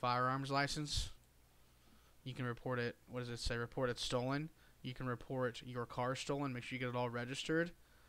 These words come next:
You can select and edit from here. Um, by the way, you have as many as you want to have. Just make sure. Okay, yeah, <laughs> that's nothing. Okay,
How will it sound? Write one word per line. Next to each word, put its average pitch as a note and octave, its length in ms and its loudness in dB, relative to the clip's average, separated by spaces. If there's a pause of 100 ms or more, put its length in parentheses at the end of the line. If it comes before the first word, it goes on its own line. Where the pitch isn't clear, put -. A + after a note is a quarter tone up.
(480)
You C3+ 120 -6
can B2+ 240 0
select B2+ 500 2
and A#2+ 100 -4
edit B2 220 0
from A#2+ 140 -4
here. C#3+ 400 2 (840)
Um, B2+ 240 2
by C3 140 4
the C3+ 120 2
way, C#3 460 4
you B2+ 140 -4
have B2+ 280 2 (180)
as B2 140 0
many B2 220 0
as B2 160 -2
you B2 100 0
want A#2 200 -4
to A#2 80 -4
have. A2 360 -6 (720)
Just - 200 -10
make A#2+ 120 -6
sure. A#2 320 -4 (920)
Okay, A2 140 -8
yeah, G#2+ 120 -8
<laughs> - 60 -18
that's - 220 -4 (220)
nothing. - 380 -16 (920)
Okay, B2 480 0